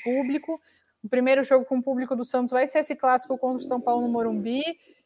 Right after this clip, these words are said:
e pode trinta por cento do estádio, mas assim, o Morumbi com trinta por cento de público é uma coisa. A Vila com trinta por cento de público é outra, porque o Morumbi com trinta por cento de público fica muito vazio,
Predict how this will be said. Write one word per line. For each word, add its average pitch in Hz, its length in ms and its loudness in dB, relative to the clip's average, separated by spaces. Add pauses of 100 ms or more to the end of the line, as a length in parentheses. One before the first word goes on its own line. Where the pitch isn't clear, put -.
e 254 160 -4
pode 247 260 2
trinta 330 320 0
por 294 200 -4
cento 277 280 -2
do 262 140 -4
estádio, 285 580 2
mas 302 180 0
assim, 285 260 -2
o 233 140 -6
Morumbi 269 400 2
com 339 160 -6
trinta 302 300 -2
por 254 200 -8
cento 240 560 -2
de 202 680 -6 (100)
público 254 460 0
é 220 40 2
uma 240 160 0
coisa. 202 460 6 (920)
A 208 160 4
Vila 285 340 6
com 240 300 0
trinta 262 360 2
por 233 140 0
cento 220 220 -2
de 208 100 -4
público 277 400 0
é 302 100 8
outra, 254 360 8
porque - 140 -10
o 233 40 4
Morumbi 247 320 4
com 294 140 -6
trinta 294 260 0
por 247 80 -8
cento 247 200 -2
de - 80 -12
público 320 440 0
fica 302 340 -2
muito 302 400 0
vazio, 208 440 6